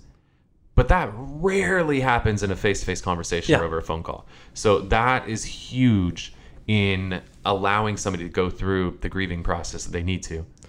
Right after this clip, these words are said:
Speaker 2: And now we talked a little bit about this last podcast we did about how to price listing, but let's talk about it here as well. Um, how much do you decrease it? A dollar is not gonna do it.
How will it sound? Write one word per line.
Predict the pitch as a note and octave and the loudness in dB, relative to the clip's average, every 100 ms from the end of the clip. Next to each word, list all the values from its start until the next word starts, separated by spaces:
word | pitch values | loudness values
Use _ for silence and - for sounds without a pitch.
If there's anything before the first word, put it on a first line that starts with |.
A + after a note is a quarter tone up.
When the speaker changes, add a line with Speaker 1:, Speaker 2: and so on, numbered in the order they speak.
| - - | -20 -4
Speaker 2:
And | G3 F#3+ | 4 6
now | F#3+ | 8
we | G3 | 8
talked | A#3 C#4 C#4+ | 6 4 4
a | |
little | A3+ F#3+ | 6 8
bit | F3 | 8
about | D#3 D3 | 8 8
this | - D3+ - - - - | 6 4 4 -8 -18 -4
last | E3+ D3 C3+ C3 - - | 4 6 6 2 -4 0
podcast | C#3+ C3 A#2+ B2 A2 | 6 6 4 0 0
we | C3 | 0
did | B2+ | 2
about | B2 A#2+ | 2 2
how | A2+ B2+ | 4 2
to | |
price | B2 B2+ - | 4 2 2
listing, | B2+ - B2+ B2 - - - - - | 0 2 2 2 -4 -20 -20 -4 4
but | C#3+ | 6
let's | D3 D3 | 6 6
talk | D#3 | 4
about | C#3+ C#3 | 6 4
it | C#3+ | 6
here | C#3 | 6
as | C3 | 8
well. | C3 C3 A#2+ - - - _ _ _ _ - | 8 6 4 -4 -20 -20 _ _ _ _ 2
Um, | D3+ C#3 C3+ C3+ D3 - - _ _ - | 6 8 6 2 -4 -12 -20 _ _ -6
how | - G3 | 4 4
much | G#3 G3+ - | 4 2 0
do | F3 | 0
you | D#3+ | 2
decrease | D3 C3 D3 - | 2 2 0 0
it? | G#2 - - - _ _ _ _ _ - | -6 -14 -20 -20 _ _ _ _ _ -2
A | C#3+ | 6
dollar | C#3+ D3 | 8 10
is | D3+ | 8
not | C3+ B2+ | 4 2
gonna | B2+ | 4
do | A#2 A2+ | 6 4
it. | C3+ | 2